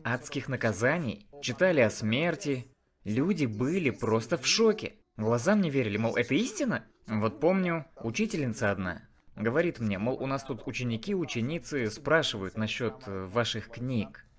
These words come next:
Дескать, а вот это правда на самом деле, что ли, так будет? Вот то, что в книжке там. Я говорю, ну, там все ссылки с номерами аятов Корана и хадисов.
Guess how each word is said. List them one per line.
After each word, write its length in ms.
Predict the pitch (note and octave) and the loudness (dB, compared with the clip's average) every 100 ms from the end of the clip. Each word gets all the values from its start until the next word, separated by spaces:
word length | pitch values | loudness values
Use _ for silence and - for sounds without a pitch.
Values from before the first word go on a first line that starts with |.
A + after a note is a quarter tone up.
| - | -8
Дескать, 460 | A#2+ A#2+ A2 A2+ C#3 | 0 0 0 -8 -4
а 160 | A2 | -2
вот 160 | G#2 A2 | -2 -4
это 140 | B2+ | -6
правда 400 | A2+ C3 F#3 A#3 | -2 0 0 0
на 100 | G#3 | -2
самом 320 | - D3+ B2 A#2 | -2 -4 -4 -2
деле, 240 | D#3 A#3+ | -2 -2
что 160 | - F#3+ | -4 -4
ли, 100 | D3+ | 0
так 220 | C3 A#2 | -2 -2
будет? 340 | A#2+ G2 F#2 | -4 -4 -4
Вот 220 | G#2 G#2 | -6 -8
то, 100 | F#2 | -6
что 160 | B2 - | -8 -8
в 60 | - | -8
книжке 380 | D3 B2+ - | -6 -6 -6
там. 260 | - F#2+ E2+ _ _ _ _ _ _ _ _ _ _ _ _ _ _ - | -4 -4 -4 _ _ _ _ _ _ _ _ _ _ _ _ _ _ -8
Я 260 | G2+ A2 | 0 2
говорю, 380 | G#2+ A2 A2 G#2 - | 4 2 2 0 -6
ну, 260 | F#2+ G2 F2+ | -6 -4 -4
там 240 | G2 A2 | -2 -4
все 220 | - E3+ | 0 -2
ссылки 540 | E3+ - E3 G3+ - - | -2 -2 -2 -2 -6 -8
с 140 | D#3 B2+ | -14 -2
номерами 460 | A2 G#2+ A#2 F3 | 2 4 4 2
аятов 400 | D#3 G#2+ C3 - | 0 2 2 0
Корана 420 | - A2 G#2 C#3+ B2+ | -4 0 2 0 -4
и 140 | A2+ | -6
хадисов. 560 | - A2 A#2 F#3+ - | -2 -2 -2 -4 -4